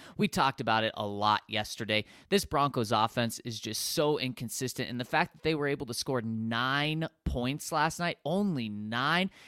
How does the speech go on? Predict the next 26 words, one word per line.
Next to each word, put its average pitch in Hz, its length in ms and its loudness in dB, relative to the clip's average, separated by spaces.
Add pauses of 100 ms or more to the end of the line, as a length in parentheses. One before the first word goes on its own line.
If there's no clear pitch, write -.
is 127 240 -4
terrible. 127 520 2
We 170 180 6
questioned 156 720 -2 (240)
the - 100 -6
play 180 360 4
call, 170 420 2 (200)
uh, 113 280 4
on, 113 280 2
on 104 200 -4
third 160 420 4
and 165 400 0
two 170 420 2
and 120 160 -6
then 104 140 -6
fourth 185 440 -4
and 170 140 -6
two 170 220 -2
at 151 80 -4
the 123 140 -4
end 135 100 -2
of 120 80 -8
their 131 120 -2
twenty 131 300 -4
play 123 260 -2
drive 120 340 4